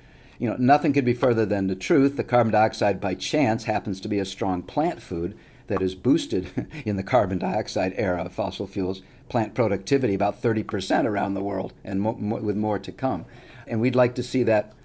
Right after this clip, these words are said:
uh, that finding, which is the basis of all these federal laws to, uh, consider carbon dioxide dangerous and raise prices on energy fourfold,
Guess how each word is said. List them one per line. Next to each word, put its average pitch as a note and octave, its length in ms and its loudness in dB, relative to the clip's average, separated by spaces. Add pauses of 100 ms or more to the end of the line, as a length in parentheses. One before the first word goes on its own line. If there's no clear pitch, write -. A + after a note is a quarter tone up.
(300)
uh, G#2+ 80 -12
that G#2+ 260 -2
finding, C3 520 2
which F#2+ 160 -2
is G#2 120 -4
the G2+ 80 -4
basis A#2+ 460 0
of G2 80 -4
all G2 120 0
these F#2+ 200 -2
federal F#2+ 360 0
laws G2 380 0
to, F#2 400 -6
uh, G#2 160 -16
consider G3+ 380 0
carbon F#2+ 320 -2
dioxide F#2 480 -6
dangerous F#2+ 520 -8
and F#2 100 -8
raise F2 240 -10
prices F2+ 420 -8
on F#2+ 140 -12
energy F#2+ 360 -12
fourfold, F#2+ 600 -8